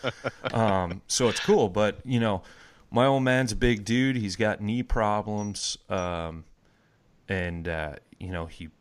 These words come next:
Speaker 2: he pedaled it around just fine, caught a few fish in, like, the first twenty-five minutes of being on it, you know, and it's like, that's cool, you know, 'cause now I can take my old man out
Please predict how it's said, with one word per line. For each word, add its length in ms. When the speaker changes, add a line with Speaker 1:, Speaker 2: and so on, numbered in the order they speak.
Speaker 2:
he 180
pedaled 420
it 100
around 380
just 200
fine, 440
caught 200
a 80
few 400
fish 480
in, 120
like, 220
the 60
first 300
twenty-five 600
minutes 320
of 80
being 260
on 240
it, 200
you 120
know, 300
and 80
it's 240
like, 300
that's 200
cool, 460
you 140
know, 180
'cause 260
now 200
I 100
can 160
take 220
my 180
old 240
man 300
out 280